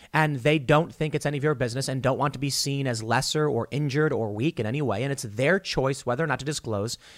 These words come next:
if they have certain medical conditions, certain medical conditions. Of course, contagious diseases I understand. However, as much as I do, I gotta tell you, I,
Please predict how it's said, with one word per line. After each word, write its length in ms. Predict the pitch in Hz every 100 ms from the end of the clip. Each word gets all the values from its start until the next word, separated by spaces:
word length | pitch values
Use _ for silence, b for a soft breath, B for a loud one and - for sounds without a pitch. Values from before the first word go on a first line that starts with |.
| B
if 160 | 143
they 140 | 170 147
have 300 | 107 113 135
certain 360 | - 113 123
medical 280 | 123 120 151
conditions, 580 | - 165 202 117 90 - - _ _ _ _ -
certain 460 | - 240 208 127 -
medical 260 | 127 127 113
conditions. 440 | 113 104 98 95
Of 100 | 175
course, 260 | - 202 - B B -
contagious 600 | 180 175 175 196 196 -
diseases 420 | 165 - 139 127
I 120 | 120
understand. 880 | 107 117 110 107 - - 113 90 92 _ _ _ _ b b b b b
However, 480 | 170 185 160 101 - _ _ _ _ _ _ _ _ -
as 120 | -
much 200 | 170 190
as 140 | 190
I 120 | 165
do, 520 | 147 139 156 143 117 117 B B
I 100 | 220
gotta 160 | 254 -
tell 160 | 262
you, 80 | 196
I, 200 | 120 147